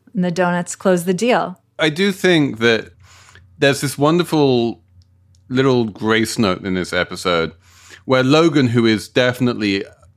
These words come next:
Speaker 2: at the bottom of his arc right now, he is, he is very weak, he is very desperate, he's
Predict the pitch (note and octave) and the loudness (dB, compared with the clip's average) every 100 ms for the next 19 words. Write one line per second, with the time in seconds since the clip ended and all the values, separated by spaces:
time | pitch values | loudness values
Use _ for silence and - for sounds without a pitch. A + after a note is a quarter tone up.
0 | _ _ - G#2+ A2 F#2+ A#2+ G#2+ A#2+ G2+ | _ _ -4 -2 -2 -2 -2 -2 0 -2
1 | F#2 F#2+ - F2+ E2+ F2+ D#2+ D#2 D2+ C#2+ | -2 -4 -2 0 0 0 -2 -2 -2 -4
2 | C#2 F2+ F#2 F2 E2 G2+ F#2 D#2+ G#2+ G#2+ | -2 0 0 0 -2 -2 -2 -2 0 2
3 | A#2+ A2 G#2 G#2 G2+ - G#2 F#2 G#2+ A2 | 0 0 0 0 -2 -4 -6 -2 0 0
4 | G#2 G#2 G2 - G2+ G2+ G2+ G2 F2+ | 0 0 -2 -2 -2 -2 -2 -2 -4